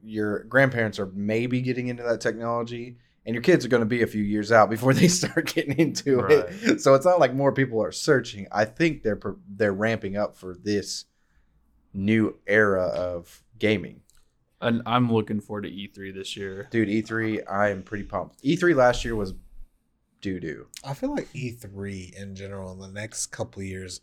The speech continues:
Speaker 3: isn't gonna be as breathtaking as we think it will be. It'll probably be five years tops where they come out something evolutionary.
Speaker 1: Think
Speaker 2: Well,
Speaker 1: about this.
Speaker 2: Microsoft is, though. They're announcing that stuff this year.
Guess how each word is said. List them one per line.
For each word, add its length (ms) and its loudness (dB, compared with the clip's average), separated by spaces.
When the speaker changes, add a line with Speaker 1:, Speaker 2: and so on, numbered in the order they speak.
Speaker 3:
isn't 320 -2
gonna 260 -4
be 480 -6
as 200 0
breathtaking 680 -2
as 140 -8
we 100 -10
think 180 -12
it 120 -8
will 140 -8
be. 400 -8
It'll 120 -12
probably 240 -4
be 320 -2
five 320 -4
years 280 -8
tops 600 -16
where 160 -2
they 100 0
come 220 -4
out 160 -6
something 500 -6
evolutionary. 800 -6
Speaker 1:
Think 100 -20
Speaker 2:
Well, 120 8
Speaker 1:
about 220 8
this. 420 -4
Speaker 2:
Microsoft 640 -6
is, 180 0
though. 320 -10
They're 280 6
announcing 500 0
that 300 -6
stuff 380 -2
this 300 -6
year. 320 -8